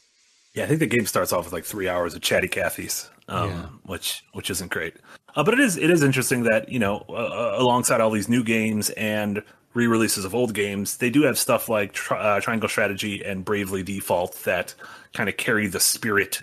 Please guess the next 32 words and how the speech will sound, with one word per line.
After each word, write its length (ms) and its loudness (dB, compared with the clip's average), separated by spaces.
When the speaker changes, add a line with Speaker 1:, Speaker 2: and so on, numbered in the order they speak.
Speaker 1:
of 240 -2
their 180 -4
older 380 -4
games 540 -4
in 120 0
a 60 -2
new 200 -2
form, 520 -2
with 200 -6
this 200 -2
obviously 340 -4
being 220 -8
Final 240 -6
Fantasy 240 -10
Tactics 600 -6
and 120 -8
Bravely 280 -6
Default 420 -10
being 240 -10
just, 220 -8
like, 120 -12
a 40 -10
classic 520 -6
sixteen-bit 800 -4
R 120 -6
P 160 -10
G. 160 -10
Speaker 2:
I'm 260 -2
grateful 400 0
to 80 -2
Bravely 380 2
Default 420 -2